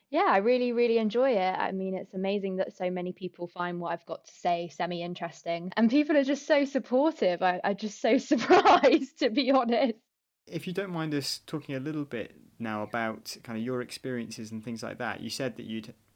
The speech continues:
Speaker 2: been having some issues with depression, with generalized anxiety. Um, if you don't mind sort of telling our sort of listeners a bit about that and a bit about what those, those two things mean.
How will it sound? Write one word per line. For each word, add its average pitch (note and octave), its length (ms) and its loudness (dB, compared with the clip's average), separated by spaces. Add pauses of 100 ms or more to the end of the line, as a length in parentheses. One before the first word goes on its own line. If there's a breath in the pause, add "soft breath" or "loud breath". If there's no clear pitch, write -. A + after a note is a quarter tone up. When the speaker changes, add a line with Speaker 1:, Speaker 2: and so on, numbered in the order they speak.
Speaker 2:
been A2 320 -10
having C#3 240 -8
some A#2+ 160 -8
issues A2+ 380 -8
with G#2 140 -14
depression, B2 840 -10
with G#2+ 160 -12
generalized A2+ 380 -8
anxiety. A#2 760 -10 (420 loud breath)
Um, A2 260 -4
if C3 120 -10
you C3+ 60 -8
don't C3 180 -8
mind A#2+ 380 -8
sort C3 260 -12
of G#2+ 140 -14 (360)
telling C3 260 -8
our A2+ 240 -8 (240)
sort A#2+ 160 -10
of A2 40 -10
listeners B2 360 -4
a A#2+ 60 -6
bit C#3 140 -4
about A#2+ 300 -4
that A2+ 180 -4
and G#2+ 100 -6
a A2 40 -8
bit A#2+ 140 -6
about A2 200 -6
what A#2 180 -8
those, A2 460 -6
those A2 160 -6
two B2 140 -10
things A2 280 -8
mean. A2 400 -6